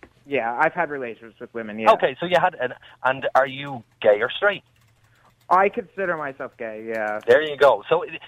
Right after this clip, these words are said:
Speaker 2: people change over time. You probably done that when you were a child, you know, and now you're a gay man.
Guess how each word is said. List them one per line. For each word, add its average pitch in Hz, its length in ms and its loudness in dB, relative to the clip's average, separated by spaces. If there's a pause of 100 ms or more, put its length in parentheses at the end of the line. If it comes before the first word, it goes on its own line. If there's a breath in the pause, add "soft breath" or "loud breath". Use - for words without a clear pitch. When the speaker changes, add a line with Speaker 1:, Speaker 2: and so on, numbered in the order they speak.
(160 loud breath)
Speaker 2:
people 208 320 -4
change 180 500 0 (140)
over 135 280 2 (200)
time. 101 300 0 (280)
You 131 220 -16
probably 156 440 0
done 139 240 -4
that 120 200 4
when 107 180 -8
you 98 80 -10
were 95 140 -6
a 95 60 -12
child, 143 480 4 (360 soft breath)
you 107 80 -20
know, 120 260 2
and 117 180 -4
now 131 220 2
you're 113 320 -6
a 107 80 -10
gay 127 320 0
man. 131 400 2